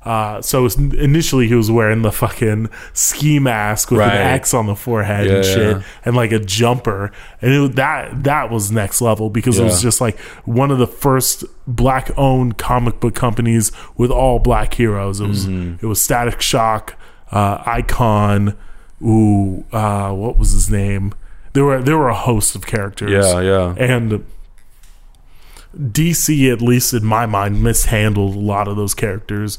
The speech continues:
Speaker 2: Yeah.
Speaker 1: Because after they acquired the company, they, oh, Milestone Comics, that's what it was.
Speaker 2: Wildstorm?
Speaker 1: Miles-, uh, Milestone.
Speaker 2: Milestone, okay.
Speaker 1: Yeah. Wildstorm, ooh, that
Speaker 2: That's
Speaker 1: was
Speaker 2: Jim
Speaker 1: some
Speaker 2: Lee's company, wasn't it?
Speaker 1: Yeah, I'm pretty
Speaker 2: Yeah.
Speaker 1: sure that was, like
Speaker 2: That was based here in La Jolla.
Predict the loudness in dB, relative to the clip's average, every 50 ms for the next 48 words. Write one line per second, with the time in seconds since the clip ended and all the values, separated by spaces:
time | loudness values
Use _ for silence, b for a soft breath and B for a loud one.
0 | -8 -4 -2 -2 -2 -2 -4 -2 0 0 2 2 2 0 2 0 0 0 -2 -2
1 | -2 0 0 2 2 2 0 0 0 0 0 2 0 0 -2 -4 -6 -4 -2 -2
2 | 0 0 0 -2 0 0 -2 -2 -4 b b b b b b b b b b -4
3 | 0 2 2 2 2 2 2 2 2 2 0 -2 -2 0 0 0 0 0 2 2
4 | 2 2 2 0 0 0 0 0 0 0 0 0 -2 -4 -4 -4 -4 -6 -8 -6
5 | -2 -2 0 0 0 -2 -4 -4 -4 -4 -4 -4 -4 -4 -6 B B B B 2
6 | 4 4 4 4 2 2 2 2 2 2 0 -2 -4 -8 -6 -2 0 0 0 -2
7 | -4 -4 -2 0 0 0 0 0 -2 -4 -6 -6 -8 -8 -10 -10 -12 -12 -12 -12
8 | -12 -12 -12 -14 -14 -12 -12 -10 -10 -8 -6 -2 0 0 0 0 -2 -4 -6 B
9 | B B B B B 0 2 2 2 0 0 0 0 0 0 -2 -2 -2 0 0
10 | 0 0 0 0 0 2 2 2 0 0 0 0 0 0 0 -2 -4 -4 -4 -2
11 | -4 -2 -2 -2 -2 -2 -2 -2 -2 -2 -4 0 0 2 2 2 2 0 -2 -2
12 | -2 0 2 2 2 2 2 0 0 2 2 2 4 2 2 0 -2 -4 -4 -4
13 | -2 -2 -4 -4 -4 0 2 2 2 2 2 0 0 0 0 0 0 0 0 0
14 | 0 0 0 2 0 0 -2 -4